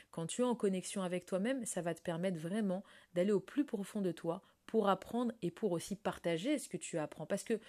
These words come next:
c'est vrai que très souvent, on peut chercher à apprendre des autres, mais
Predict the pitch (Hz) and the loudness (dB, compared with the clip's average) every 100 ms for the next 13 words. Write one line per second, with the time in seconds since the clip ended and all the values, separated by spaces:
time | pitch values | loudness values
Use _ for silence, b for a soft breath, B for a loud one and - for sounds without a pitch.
0 | B B B _ - 208 233 262 - 226 | B B B _ -4 2 4 4 2 2
1 | - 214 262 247 175 202 196 214 196 254 | 2 0 0 0 -2 0 0 0 0 2
2 | 202 175 - 214 190 180 180 262 285 B | 4 2 0 0 2 2 2 0 -4 B
3 | B - 196 247 | B 0 2 4